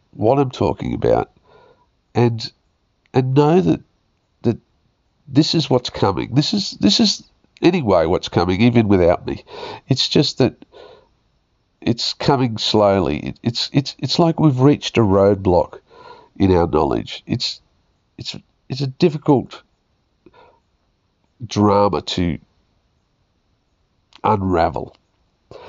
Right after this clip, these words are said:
And, uh, we don't value this, uh, we don't think that the future of human knowledge is, like, in philosophical reasoning,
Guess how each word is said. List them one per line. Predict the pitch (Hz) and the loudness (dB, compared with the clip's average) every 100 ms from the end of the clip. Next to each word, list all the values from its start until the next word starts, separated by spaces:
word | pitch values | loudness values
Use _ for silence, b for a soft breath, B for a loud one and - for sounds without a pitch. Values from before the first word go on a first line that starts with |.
| B B B B B B B B B B _ - | B B B B B B B B B B _ -2
And, | 135 127 151 - - | 0 0 -4 -8 -4
uh, | 143 131 135 | 0 2 2
we | 170 | 2
don't | 185 175 135 | 4 4 4
value | 151 151 156 139 117 | 2 2 4 2 2
this, | 98 - - | 0 0 2
uh, | 123 101 95 | 2 2 2
we | 147 | 4
don't | 185 131 | 4 2
think | - 139 127 - - | 0 0 0 0 -2
that | 101 | -2
the | - | -2
future | - 113 117 - 107 98 | 0 2 2 2 4 4
of | 90 | 2
human | - 107 90 87 | 0 0 2 2
knowledge | 95 98 87 | 2 2 0
is, | 90 92 | 2 2
like, | 92 87 - | 2 0 -4
in | 80 | -6
philosophical | - 95 85 - 87 85 82 | 0 0 2 0 -2 0 0
reasoning, | 82 87 101 - - | 2 2 2 0 -8